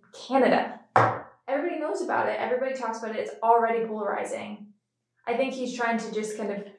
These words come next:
make a joke out of it in this, like, satirical way. Um, and I think it's weird to get sensitive about it in this one movie when, like,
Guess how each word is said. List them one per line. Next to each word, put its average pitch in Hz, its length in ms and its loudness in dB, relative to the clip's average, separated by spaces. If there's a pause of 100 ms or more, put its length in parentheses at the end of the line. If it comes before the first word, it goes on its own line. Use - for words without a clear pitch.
(300)
make 214 280 2
a - 320 -2 (960)
joke 202 480 4
out 240 260 6
of 262 180 2
it 339 200 2 (360)
in 208 140 0
this, 208 160 0
like, 196 180 -2
satirical 208 1120 -2
way. 240 580 2 (500)
Um, 202 640 2 (560)
and 233 120 4
I 240 140 6
think 240 400 -2 (1300)
it's 233 200 4
weird 226 320 10
to 233 80 0
get 220 280 2
sensitive 208 420 -2
about 190 260 0
it - 300 -4 (240)
in 202 140 -6
this 202 220 -2
one 196 180 -4
movie 196 260 -6
when, 190 200 -4
like, 185 240 -6